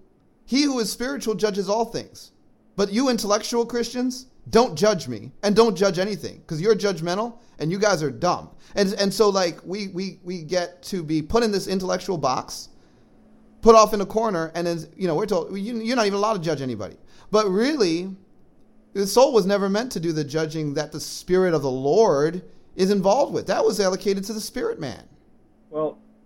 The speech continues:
Speaker 2: it's not just stupidity.
Speaker 1: Oh, man.
Speaker 2: A big reason for it is fear.
Speaker 1: Oh.
Speaker 2: Because anything that may smack of the New Age,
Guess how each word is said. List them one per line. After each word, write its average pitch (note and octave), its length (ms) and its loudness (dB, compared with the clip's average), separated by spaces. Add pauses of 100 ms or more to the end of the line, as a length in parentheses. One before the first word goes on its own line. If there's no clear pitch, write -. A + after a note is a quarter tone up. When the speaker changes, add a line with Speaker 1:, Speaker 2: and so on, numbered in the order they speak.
(1300)
Speaker 2:
it's - 220 -16
not F#3+ 220 -2
just - 220 -4
stupidity. C3+ 760 -6 (340)
Speaker 1:
Oh, B2+ 160 -2
man. F2 240 -16 (220)
Speaker 2:
A C3+ 60 -14
big A3 360 -2
reason D3 340 -2
for C3 280 -6
it C3+ 60 -8
is B2 140 -10
fear. - 540 -14 (420)
Speaker 1:
Oh. - 460 -18 (640)
Speaker 2:
Because D#3 640 -2 (600)
anything F3+ 680 -6 (280)
that C#3 200 -6
may C#3 380 -4 (1160)
smack E3+ 800 -6
of A#2+ 160 -10
the C3 80 -4
New C3 280 -2
Age, B2+ 760 -6